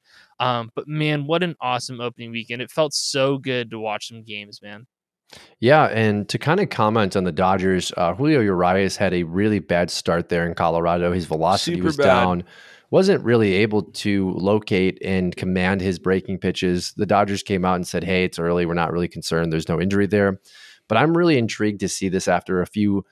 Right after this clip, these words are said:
Speaker 2: small games of sample size. If this continues with the pitching staff, say Urias's velocity does continue to be down, some of these issues at the back end of that rotation with a lack of overall experience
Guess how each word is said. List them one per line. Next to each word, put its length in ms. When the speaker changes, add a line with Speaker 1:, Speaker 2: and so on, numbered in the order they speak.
Speaker 2:
small 380
games 300
of 100
sample 400
size. 540
If 160
this 180
continues 640
with 140
the 80
pitching 380
staff, 320
say 160
Urias's 640
velocity 500
does 320
continue 400
to 100
be 120
down, 400
some 160
of 40
these 180
issues 380
at 60
the 60
back 320
end 80
of 60
that 140
rotation 560
with 120
a 60
lack 340
of 120
overall 340
experience 640